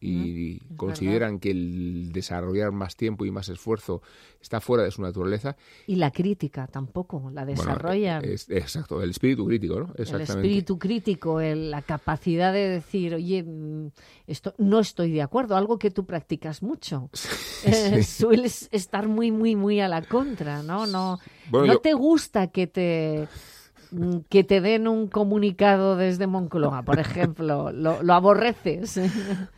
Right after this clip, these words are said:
Speaker 1: No, de, de hecho creo que cuando hablamos de la crisis de credibilidad de nuestra profesión, que la tiene porque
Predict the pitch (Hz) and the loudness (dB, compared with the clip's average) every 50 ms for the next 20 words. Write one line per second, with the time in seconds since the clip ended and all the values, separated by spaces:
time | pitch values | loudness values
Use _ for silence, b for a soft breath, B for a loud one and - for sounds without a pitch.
0 | - - 92 101 110 117 117 - - - 104 107 - - 95 95 110 107 - 120 | -14 -8 -2 2 4 4 4 4 2 0 0 -2 -2 -2 -6 -6 -4 -4 -2 -2
1 | 110 110 113 117 110 - 117 110 104 95 - - - - - 92 92 92 95 92 | 0 2 2 2 2 2 4 4 4 4 2 -4 -8 -4 -2 -2 0 2 2 2
2 | 90 95 101 104 110 110 107 113 110 110 107 104 101 101 98 95 95 104 113 - | 2 2 2 2 0 0 0 0 0 0 -2 -2 -2 -4 -4 -6 -8 -10 -12 -16
3 | - _ _ _ - _ _ - - 110 110 101 107 104 101 101 92 - 98 95 | -20 _ _ _ -20 _ _ -8 -4 -4 -4 -2 -2 0 0 0 0 0 2 2
4 | 95 95 92 92 95 101 101 98 95 - - 85 98 95 90 85 87 107 104 98 | 2 4 4 4 4 4 2 2 -2 -4 -4 -6 -6 -8 -8 -6 -4 -4 -4 -2
5 | 104 92 82 85 101 107 107 95 - 87 85 85 92 90 87 85 85 87 | -4 -4 -2 0 0 0 0 0 -2 -4 -4 -4 -2 -2 0 0 -2 -4